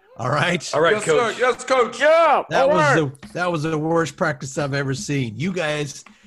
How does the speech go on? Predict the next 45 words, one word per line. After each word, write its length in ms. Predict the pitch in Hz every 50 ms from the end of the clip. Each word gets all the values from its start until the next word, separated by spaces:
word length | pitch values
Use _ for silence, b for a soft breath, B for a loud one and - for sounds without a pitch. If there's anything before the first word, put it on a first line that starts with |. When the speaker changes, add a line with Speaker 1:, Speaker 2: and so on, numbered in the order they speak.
| b b b
Speaker 1:
you, 280 | 139 151 156 139 131 -
you're 240 | - 143 156 165 156
an 60 | 151
embarrassment 560 | 151 139 131 175 190 214 202 - 208 196 180 -
to 80 | 185
the, 280 | 165 175 180 170 170 170 _ _ _ _ -
uh, 180 | 156 151 147 139 135
team 300 | - - 190 214 214 208
costume 600 | - 190 185 175 165 135 - - 143 127 120 113
you 140 | 113 113 110
have 280 | 113 113 110 107 104 110
on. 340 | 104 104 101 101 95 92
Speaker 4:
Sorry, 340 | - - 202 240 247 226 202
Dad. 440 | 190 208 214 226 233 233 226 233 190 _ _ _ _ _ _ _ - - -
Speaker 2:
Listen, 320 | - 165 160 - - 127 - -
in, 240 | 143 131 127 120 - -
in 140 | 143 147
our 180 | 165 180 190 196
defense, 560 | 165 151 127 - 147 151 165 180 - - -
Speaker 4:
I 80 | 196 196
mean, 200 | 220 226 214 196
Coach. 380 | - 202 202 208 220 226 - - _ _ _ _ _ _ -
Speaker 2:
in 120 | 131 143
our, 180 | 147 131 - 127
in 100 | 135 139
our 200 | 151 165 175 165
defense, 680 | 147 139 - - - 170 160 147 127 107 - - - _ _ _ _ _ _ _ _ _ _ _ _ -
uh, 60 | - - - - - - - - - - 50 50 - -
the 120 | 123 143 135
field 280 | 139 - 220 214 202 170
hasn't 220 | 165 165 147 160
really 160 | 147 147 147
been 160 | 143 135 135 131
kept 320 | - 156 139 127 - -
up 400 | 147 131 120 101 - - _ -
in 120 | 120 117
times 280 | 104 - 123 117 113 104
of 80 | 110 101
covid. 440 | - 131 123 117 107 104 104 104 104
This 240 | 143 165 147 131 123
is 180 | 113 - -
really 320 | 107 131 139 127 117 110 101
just 180 | 101 98 -
a 60 | 104
mess. 540 | 95 98 101 98 98 95 92 - - - _